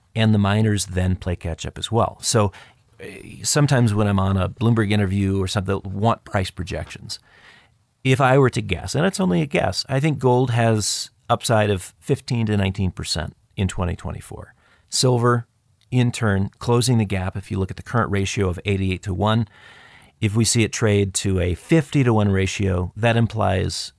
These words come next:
silver at a hundred and eight percent higher for the year. So nineteen percent, max upside for twenty twenty-four. Silver, hundred and eight percent higher.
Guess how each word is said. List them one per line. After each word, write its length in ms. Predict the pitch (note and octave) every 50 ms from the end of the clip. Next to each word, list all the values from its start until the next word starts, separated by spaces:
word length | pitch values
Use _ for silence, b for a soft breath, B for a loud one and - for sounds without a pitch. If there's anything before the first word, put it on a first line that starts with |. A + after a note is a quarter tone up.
| _ _
silver 480 | - - C3+ A#2 A2 G#2 G#2 G2+ G2
at 140 | F#2+ F#2 F2
a 40 | F2
hundred 220 | E2 A#2 A#2 G#2+
and 100 | G2 F#2+
eight 160 | F2+ F2+ - -
percent 380 | - F#2 - - F#2 - -
higher 420 | - - F#2+ F2 E2+ E2+ E2 E2+ - _ _
for 160 | _ - F#2
the 80 | F#2+ E2+
year. 200 | D#2+ D2 - -
So 140 | - - G2
nineteen 320 | A2 C3 D3 C#3 D3+ C3+
percent, 460 | - - A#2 - - A#2 A2+ - - b b b b b b b b b b b _ _ _ _
max 460 | C#3+ D3 D3+ D3 C#3 B2+ B2+ - -
upside 360 | A#2 G2+ - - G2 F2 F2
for 60 | - -
twenty 260 | - - G2 F2 E2+
twenty-four. 560 | - - E2+ D#2+ E2 - - - - G#2 - _
Silver, 420 | - - D3 C3+ B2+ A#2+ B2 A#2 B B B B
hundred 200 | - - C3 B2+
and 80 | G#2+ F#2+
eight 160 | F#2 F2+ -
percent 320 | - F2 - - D#2 D2+
higher. 320 | - - - - - -